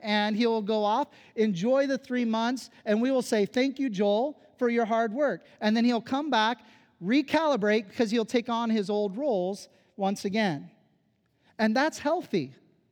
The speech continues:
That is healthy. That is better for our church. I recognize that, that for some, they don't care for it because they wish they had it themselves.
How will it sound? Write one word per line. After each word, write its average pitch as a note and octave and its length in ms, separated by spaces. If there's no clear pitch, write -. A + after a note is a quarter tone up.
That C#4+ 180
is C#4+ 140
healthy. C#4 400
That C4+ 180
is G#3 140
better C#4 420
for C4+ 300
our A3+ 160
church. - 800
I A#3+ 160
recognize C4 800
that, A3+ 220
that A#3 180
for A#3+ 100
some, C#4 360
they C#4 100
don't C4+ 420
care D#4+ 260
for A3+ 240
it A3 40
because A#3 640
they A#3 140
wish B3+ 240
they A#3 180
had A3 200
it A3 100
themselves. G#3 880